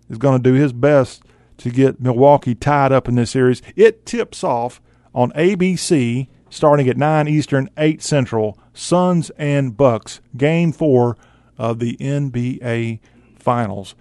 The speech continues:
Major League Baseball had its All-Star game on Tuesday in Denver.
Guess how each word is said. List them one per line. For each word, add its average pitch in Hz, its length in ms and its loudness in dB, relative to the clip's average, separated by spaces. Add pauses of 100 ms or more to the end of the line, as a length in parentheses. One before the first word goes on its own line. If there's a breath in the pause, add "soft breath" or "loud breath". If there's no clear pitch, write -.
(220 soft breath)
Major 170 300 6
League 165 220 4
Baseball 160 400 4
had 143 220 0
its 127 160 -4
All-Star 156 720 0
game 160 520 -4
on 120 240 -2
Tuesday 160 800 -2
in 107 220 -4
Denver. 202 420 2